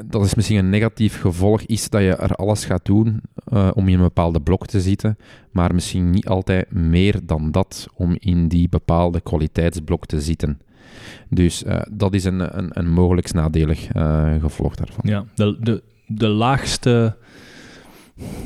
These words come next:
Speaker 2: ja, eigenlijk juist de, de grens, de drempel bereiken, maar dan ook niet proberen te excelleren in die blok, omdat het toch als één blok wordt beschouwd.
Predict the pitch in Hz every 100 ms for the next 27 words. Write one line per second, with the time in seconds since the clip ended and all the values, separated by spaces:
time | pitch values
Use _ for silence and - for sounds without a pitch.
0 | - 120 104 - 117 110 - 127 - 117
1 | 110 110 - 123 123 - - 110 110 120
2 | 123 107 101 98 110 117 117 - 98 101
3 | 98 101 110 101 104 95 - - - -
4 | 92 92 95 117 101 101 101 92 101 -
5 | 98 - 107 90 85 92 90 90 - 90
6 | - 87 - 82 82 -